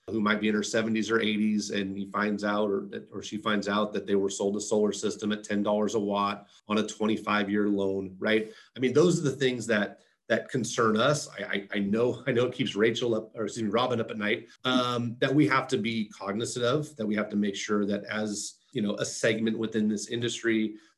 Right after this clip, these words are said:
that we are doing the training, that we're making sure they understand how you can compliantly communicate and offer financial products.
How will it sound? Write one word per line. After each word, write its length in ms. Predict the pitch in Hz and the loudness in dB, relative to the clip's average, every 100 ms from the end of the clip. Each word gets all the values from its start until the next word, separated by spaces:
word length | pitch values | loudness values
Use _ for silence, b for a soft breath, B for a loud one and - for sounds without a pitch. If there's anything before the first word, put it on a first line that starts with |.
| - | -8
that 100 | 117 | -6
we 140 | 123 | -2
are 200 | 117 113 | 0 0
doing 280 | 107 113 113 | 0 0 2
the 80 | 107 | 0
training, 480 | 107 107 101 101 101 | -2 0 0 0 -2
that 100 | 110 | -2
we're 120 | 107 | 0
making 260 | 110 107 110 | 0 -2 -4
sure 180 | 110 | -4
they 120 | 104 107 | 0 0
understand 320 | 98 107 95 | 0 -2 0
how 80 | 104 | 0
you 140 | 101 | -2
can 140 | 107 | -4
compliantly 880 | - 104 - 107 104 110 104 104 104 B B B - | -8 -10 -8 -4 -2 0 0 0 0 B B B -6
communicate 840 | 117 117 117 110 - 107 107 107 110 | -2 0 0 0 2 2 2 -2 -6
and 100 | 104 | -6
offer 300 | 104 104 104 | -4 -2 -2
financial 480 | - 104 98 95 - | -2 -4 -4 -4 -8
products. 600 | - 131 120 110 - | -2 0 2 0 -4